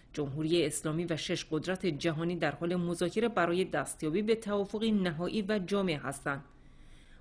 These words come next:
باراک اوباما در ادامه سخنان خود همچنین با اشاره به بحران‌های اوکراین، سوریه و آفریقای مرکزی گفت دولت وی علاقه‌ای ندارد خود را درگیر بحران‌هایی کند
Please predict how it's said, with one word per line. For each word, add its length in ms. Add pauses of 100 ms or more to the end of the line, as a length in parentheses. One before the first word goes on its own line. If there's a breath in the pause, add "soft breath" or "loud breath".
باراک 300
اوباما 360
در 320
ادامه 340
سخنان 600
خود 240 (340 loud breath)
همچنین 500
با 120
اشاره 340
به 140
بحران‌های 720
اوکراین، 640 (100)
سوریه 540
و 120 (100)
آفریقای 520
مرکزی 560
گفت 300 (560 loud breath)
دولت 320
وی 320 (120)
علاقه‌ای 380
ندارد 520
خود 280
را 80
درگیر 500
بحران‌هایی 720
کند 320